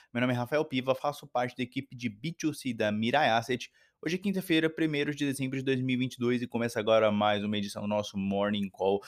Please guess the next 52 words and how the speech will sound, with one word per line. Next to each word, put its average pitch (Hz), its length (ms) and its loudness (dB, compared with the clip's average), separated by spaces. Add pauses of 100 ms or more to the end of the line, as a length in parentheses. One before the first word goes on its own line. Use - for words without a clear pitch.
(220)
com 175 100 0
os 160 80 0
principais 131 580 2
assuntos 104 640 -4
do 117 140 0
dia. 92 300 -8
Vamos 123 180 4
lá. - 160 0 (640)
Hoje 202 160 4
é - 20 4
dia 190 120 4
de 196 120 2
pib 202 380 4
do 180 80 0
terceiro 160 320 2
trimestre 120 500 0
no 139 160 0
Brasil, 135 380 6
na 131 80 0
expectativa 123 640 -2
de 117 100 -8
crescimento 117 560 -2
em 113 80 -2
torno 107 240 -2
de 104 160 -2
zero 107 180 0
vírgula 110 260 0
oito 107 220 0
por 107 140 -6
cento 101 260 -2
contra 104 240 -4
o 104 60 -6
segundo 120 380 -2
trimestre, 107 500 0 (260)
em 120 140 0
torno 127 220 2
de 120 100 -4
dois 151 260 4
ponto 151 360 -2
oito 131 320 2
a 175 180 8
três 156 380 2
ponto 135 320 0
dois 127 180 4
por 123 220 -4
cento 117 240 0
contra 113 260 -4
o - 20 2
mesmo 107 300 0
trimestre 98 560 0
do 101 180 2
ano 107 200 2